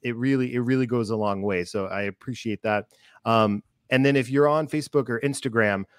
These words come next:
it's at Miami Fusion Pod, P O D. So we're putting out some retro content. I'm putting out, like, retroactive, or retro, I keep saying retroactive, retrospectives of,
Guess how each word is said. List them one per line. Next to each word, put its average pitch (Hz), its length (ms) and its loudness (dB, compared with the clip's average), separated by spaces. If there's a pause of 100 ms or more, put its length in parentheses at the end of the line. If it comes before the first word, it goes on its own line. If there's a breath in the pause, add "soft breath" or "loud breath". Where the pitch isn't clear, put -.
(140)
it's 117 180 -4 (140)
at 139 260 -2 (140)
Miami 117 540 -2
Fusion 113 560 -4
Pod, 120 500 -2
P 120 180 -4
O 107 160 -2
D. 113 320 -6 (240)
So - 140 -8
we're 110 100 0
putting 135 220 -4
out 120 140 -2
some 127 140 -6
retro 113 220 -2
content. 120 680 -4 (240 soft breath)
I'm 113 100 -4
putting 117 260 0
out, 110 180 2
like, 104 320 -2
retroactive, 113 880 0
or 101 140 -6
retro, 90 320 -14
I 107 80 -8
keep - 160 -18
saying 104 160 -4
retroactive, 95 480 -2
retrospectives 98 1120 -4 (360 soft breath)
of, 107 440 2